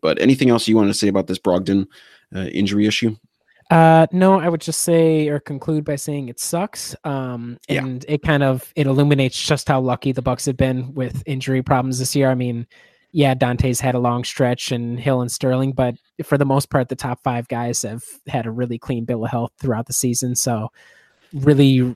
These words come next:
Speaker 2: really unfortunate that it happens this late into the season, but, uh, hopefully that's about it in terms, hopefully the basketball gods have taken their sacrifice from the Bucks for the year, and, uh, we can get through the rest of the season with a clean bill of health.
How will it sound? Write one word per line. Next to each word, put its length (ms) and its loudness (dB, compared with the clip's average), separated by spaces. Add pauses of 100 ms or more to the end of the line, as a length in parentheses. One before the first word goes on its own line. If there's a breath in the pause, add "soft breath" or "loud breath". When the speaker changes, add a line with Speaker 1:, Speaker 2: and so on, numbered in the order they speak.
(140)
Speaker 2:
really 320 2
unfortunate 640 0
that 120 -4
it 80 -6
happens 640 -6 (160)
this 240 0
late 160 4
into 120 0
the 100 -2
season, 440 2
but, 320 -2
uh, 300 -2 (180)
hopefully 440 4
that's 420 -2
about 260 0
it 180 -2 (140)
in 140 -6
terms, 260 -6
hopefully 280 4
the 80 4
basketball 360 2
gods 260 -2
have 120 -4
taken 320 -4
their 80 -4
sacrifice 640 -6
from 160 -6
the 60 -6
Bucks 300 -4 (480)
for 60 -4
the 100 -2
year, 180 2
and, 200 -4
uh, 200 -6
we 60 -10
can 80 -8
get 140 -8
through 160 -10
the 80 -4
rest 180 -6
of 40 -8
the 80 -8
season 260 -8
with 100 -10
a 60 -20
clean 160 -12
bill 180 -10
of 60 -10
health. 240 -10